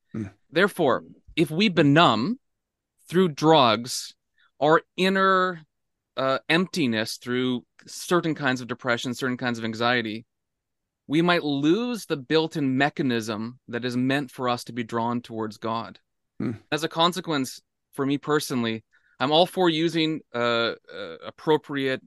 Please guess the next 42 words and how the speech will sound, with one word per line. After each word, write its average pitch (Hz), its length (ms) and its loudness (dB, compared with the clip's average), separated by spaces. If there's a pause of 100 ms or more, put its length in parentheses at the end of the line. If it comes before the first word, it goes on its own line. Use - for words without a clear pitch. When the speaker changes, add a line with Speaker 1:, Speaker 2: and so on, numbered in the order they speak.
(160)
Speaker 2:
drugs, 117 320 -2
don't 120 140 -4
get 139 100 -6
me 147 80 -4
wrong. 120 320 -4 (760)
But 160 220 0
sometimes 254 760 -2
I, 160 180 -8 (180)
and 131 80 -2
this 135 100 -6
is 147 60 -10
gonna 147 160 0
sound 139 180 -2
a - 20 0
little 135 160 -2
bit 131 120 0
extreme, 147 400 -2 (200)
<laughs> - 160 -20
sometimes 240 400 0
I 208 60 2
think 185 160 -2
it's 156 100 0
better 156 340 2
to 151 100 -6
leave 139 340 -4
us - 480 -2 (400)
where 123 140 -6
we 127 160 -2
are 117 260 0 (640)
so 165 360 0
that 160 120 2
we 135 200 -6 (280)
draw 123 280 0
near 120 300 0
to 120 120 -14
God 113 420 0 (180)
because 123 380 -6
of 113 80 -4
how 110 140 -6
we 98 140 -8
feel. - 280 -16 (420)
Speaker 1:
Hmm. 117 160 -4